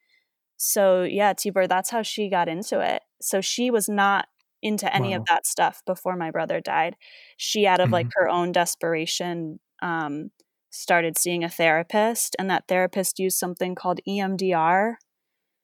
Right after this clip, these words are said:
Speaker 1: It's like an eye movement therapy that's really effective for trauma, for veterans, um, but for anyone struggling.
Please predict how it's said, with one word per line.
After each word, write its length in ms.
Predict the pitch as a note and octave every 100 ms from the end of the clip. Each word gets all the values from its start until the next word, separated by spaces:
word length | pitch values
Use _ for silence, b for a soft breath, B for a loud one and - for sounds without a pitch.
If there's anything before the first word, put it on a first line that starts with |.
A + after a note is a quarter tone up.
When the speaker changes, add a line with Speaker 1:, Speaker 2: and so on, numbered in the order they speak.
| _ _ _ _ _
Speaker 1:
It's 80 | -
like 120 | G3+ G3+
an 100 | G3
eye 200 | F3+ F3
movement 560 | F#3+ G3 G3 G#3+ G3+ -
therapy 520 | G#3+ G3+ G#3 - G#3
that's 260 | G3 - G#3+
really 440 | G3+ A3 G#3+ G#3
effective 580 | F#3 - E3+ - F3+ F3+
for 360 | E3 E3 D#3 D#3
trauma, 640 | - F3 E3 E3 E3 E3 -
for 180 | E3 E3
veterans, 1000 | E3 D#3+ E3 E3+ E3 E3 E3 F3+ - - -
um, 260 | E3 E3+
but 140 | E3+ -
for 220 | F3+ -
anyone 400 | E3+ F3 E3+ F#3
struggling. 840 | - - E3+ F#3+ G3 G3+ A3